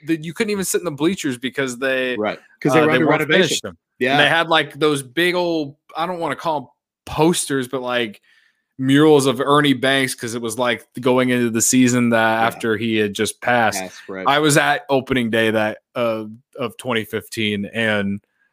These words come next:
Speaker 1: that's literally what I remember most about that game, was the next
Speaker 2: Exactly.
Speaker 1: day where everyone, like, the stories about how fans were pissing in their cups because <laughs> the fucking lines were so fucking long, man.
Speaker 2: Right.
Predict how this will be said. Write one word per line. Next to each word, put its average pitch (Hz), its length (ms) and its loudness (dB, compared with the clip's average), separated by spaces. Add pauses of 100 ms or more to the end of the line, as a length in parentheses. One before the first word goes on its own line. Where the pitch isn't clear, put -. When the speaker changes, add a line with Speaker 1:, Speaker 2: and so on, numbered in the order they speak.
(240)
Speaker 1:
that's 127 340 0
literally 123 520 4
what 107 240 2
I 107 80 4
remember 104 320 0
most 98 300 -2
about 95 300 -6
that 95 200 -6
game, 92 340 -6
was 95 220 -8
the 107 100 -4
next 175 280 0
Speaker 2:
Exactly. 117 140 0 (260)
Speaker 1:
day - 40 -8 (360)
where 110 240 6
everyone, 113 400 4
like, 110 260 0
the 110 60 -4
stories 117 440 4
about 107 300 0
how 95 480 -2 (160)
fans 117 340 0
were 104 80 -2
pissing 117 440 -4
in 101 120 -6
their 90 120 -8
cups - 420 -2
because 101 640 -6 (400)
<laughs> - 180 -6
the 117 140 2
fucking 120 380 -2
lines 123 460 2
were 95 60 -8
so 98 240 -8
fucking 95 380 -8
long, 117 360 -2
man. 95 200 -4
Speaker 2:
Right. 107 300 0